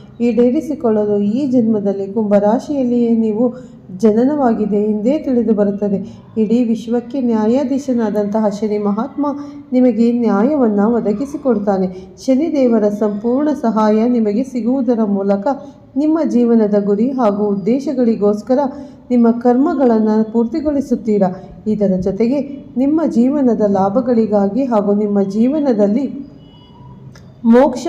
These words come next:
ಪ್ರಾಪ್ತಿಯಾಗಲು ಸಾಕ್ಷಾತ್ ಶನಿದೇವ ಈ ಕುಂಭ ರಾಶಿಯವರಿಗೆ ವಿಶೇಷವಾದಂತಹ ಆಶೀರ್ವಾದ ಹಾಗೂ ವಿಶೇಷವಾದಂತಹ ಅನುಗ್ರಹವನ್ನ ಮಾಡಿರ್ತಾರೆ.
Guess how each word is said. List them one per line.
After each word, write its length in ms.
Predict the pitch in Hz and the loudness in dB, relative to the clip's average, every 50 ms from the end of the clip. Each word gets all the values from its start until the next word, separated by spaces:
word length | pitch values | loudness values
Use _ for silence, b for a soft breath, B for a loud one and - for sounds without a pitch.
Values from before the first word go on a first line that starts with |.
| 330 - | -6 -2
ಪ್ರಾಪ್ತಿಯಾಗಲು 800 | - 240 226 226 226 - 269 247 240 220 208 190 208 202 214 269 | 0 0 0 0 0 0 0 2 2 2 2 2 2 2 2 0
ಸಾಕ್ಷಾತ್ 680 | 262 - - 254 226 233 233 - - 277 311 330 - - | 0 0 2 2 2 2 -2 -4 -2 -2 -2 -2 -4 -4
ಶನಿದೇವ 560 | - 269 233 226 220 202 220 214 233 247 285 277 226 B B B B B B - 269 | -2 0 2 2 2 2 2 2 2 0 0 -2 -4 B B B B B B -6 -4
ಈ 100 | 302 330 | -4 -2
ಕುಂಭ 360 | 330 302 277 247 226 214 220 | 0 2 2 2 4 2 2
ರಾಶಿಯವರಿಗೆ 760 | 214 214 214 233 311 - 330 320 285 262 233 240 196 214 220 | 0 0 0 -2 -2 -2 -2 0 0 2 2 0 0 0 0
ವಿಶೇಷವಾದಂತಹ 1080 | 208 220 226 220 - 247 269 302 320 - 330 359 285 262 240 214 202 208 208 202 202 208 | 0 0 -2 -2 -2 -2 -2 -2 -2 -4 -4 -2 0 0 0 0 0 -2 -2 -2 0 0
ಆಶೀರ್ವಾದ 680 | 202 190 208 208 - 277 277 240 240 254 254 247 233 302 339 381 339 B B B B B - 220 | 0 0 -2 -2 -4 -6 -6 -2 -2 0 0 0 -2 -4 -6 -6 -8 B B B B B -2 0
ಹಾಗೂ 240 | 226 214 208 226 | 0 0 2 0
ವಿಶೇಷವಾದಂತಹ 1300 | 220 208 226 208 214 214 214 208 208 220 208 202 196 196 196 202 196 190 190 202 202 196 202 190 185 190 | 0 0 0 0 2 0 0 0 0 -2 0 2 2 2 2 0 -2 -4 -2 -2 -2 -2 0 -2 -2 0
ಅನುಗ್ರಹವನ್ನ 600 | 208 233 226 233 233 247 240 247 240 254 262 277 359 | 0 0 0 2 0 0 0 0 0 0 0 0 0
ಮಾಡಿರ್ತಾರೆ. 720 | 320 285 277 240 220 214 214 - - - 214 202 190 196 | 0 0 0 0 0 0 -2 -2 0 0 2 2 2 2